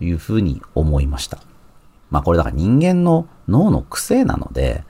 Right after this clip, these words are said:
まあ、その癖を把握した上で自分をうまく飼いならしていく。飼いならして生きやすくしていくっていう工夫が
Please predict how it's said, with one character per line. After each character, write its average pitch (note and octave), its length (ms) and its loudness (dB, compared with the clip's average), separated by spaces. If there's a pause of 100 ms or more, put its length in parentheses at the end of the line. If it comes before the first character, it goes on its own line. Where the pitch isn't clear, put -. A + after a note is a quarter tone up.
(260)
ま - 60 -4
あ、 - 20 -6
そ C#3 80 2
の D3 120 2
癖 A#3+ 400 0
を D3+ 160 4
把 G#3 300 -4
握 - 180 -4
し - 100 -10
た A3 200 -2
上 A3 200 -2
で G#3+ 380 0
自 F2 180 -2
分 G2+ 240 0
を G2+ 60 2
う A2 40 2
ま C#3+ 140 4
く C#3 120 -12
飼 - 240 -2
い A#2+ 100 2
な C3 120 4
ら D3 120 2
し C#3+ 80 -10
て - 120 -6
い C#2 60 -4
く。 - 240 -14 (580)
飼 A2+ 220 0
い B2 60 4
な B2+ 140 4
ら D3 100 6
し C#3+ 120 -6
て D3 260 2
生 D#2 80 -2
き - 180 -2
や G3 140 0
す - 100 -10
く C#3+ 100 -4
し - 120 -6
て - 180 -2
い A2+ 80 -2
く B2+ 140 0
っ - 20 -8
て - 300 -6
い B2 60 2
う A2 100 0
工 - 140 -4
夫 C#3+ 300 0
が D3 360 0